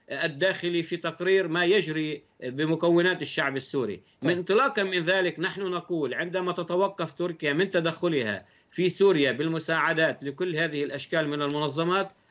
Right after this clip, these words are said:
Speaker 1: الحل في سوريا سيكون قريبا جدا، وهو لمصلحة كل العرب، تحديدا العرب والخليج،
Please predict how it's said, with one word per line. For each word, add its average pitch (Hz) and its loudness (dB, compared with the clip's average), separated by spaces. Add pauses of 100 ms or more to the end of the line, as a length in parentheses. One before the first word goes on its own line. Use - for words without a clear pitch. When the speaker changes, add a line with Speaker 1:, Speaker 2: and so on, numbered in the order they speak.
Speaker 1:
الحل 147 0
في 147 -8
سوريا 175 -2
سيكون 135 -4
قريبا 139 0
جدا، 165 0 (260)
وهو 156 4
لمصلحة 147 0
كل 226 2
العرب، 160 0 (280)
تحديدا 151 -4
العرب 139 -2
والخليج، 135 -6